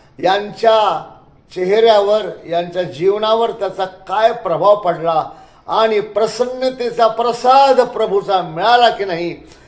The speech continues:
हे तिथं बसून कळतं, अनुभूतीतून कळतं. ज्या अर्थी पंच्याहत्तराव्या वर्षी बायपास होऊन वीस वर्ष झालीत मला, पण असं वाटत नाही की थकवा आला,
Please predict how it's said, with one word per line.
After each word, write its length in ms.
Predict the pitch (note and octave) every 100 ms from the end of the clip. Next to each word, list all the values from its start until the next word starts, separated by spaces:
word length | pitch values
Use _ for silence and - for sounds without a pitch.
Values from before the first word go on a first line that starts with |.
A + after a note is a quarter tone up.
| _ -
हे 300 | G#3+ A3 -
तिथं 280 | G3+ G#3+ E3
बसून 360 | D#3+ - F3+
कळतं, 500 | - D#3 C#3+ C#3+ C#3 - -
अनुभूतीतून 760 | C#3+ D#3+ D#3 E3+ E3+ F#3 G3
कळतं. 500 | F#3 D#3 D3+ C#3+ C3+ B2+ - - _ A2+
ज्या 180 | G#3+
अर्थी 220 | A3+ G#3+ G3+
पंच्याहत्तराव्या 920 | F3+ F#3 F#3+ A3 A3 A3+ A3+ A#3 A#3
वर्षी 640 | G#3 E3+ - F3 D3 - _ _ _ _ _ _ _ _ _ _ B2
बायपास 1000 | B2+ C3 A#2 E3 G3 A3 - B3 B3
होऊन 220 | A3 A#3 B3+
वीस 320 | C4 C4+ A#3+
वर्ष 240 | B3 G3+
झालीत 260 | A3 F#3+ F#3 D3+
मला, 300 | C#3 A#2+ A2+ - _ _ _ _
पण 120 | F#3 G#3
असं 260 | F#3+ A3
वाटत 240 | G3 F#3 A#3 F3
नाही 120 | A3
की 60 | G3 E3+
थकवा 320 | F3 G#3+ G3
आला, 300 | D#3+ D#3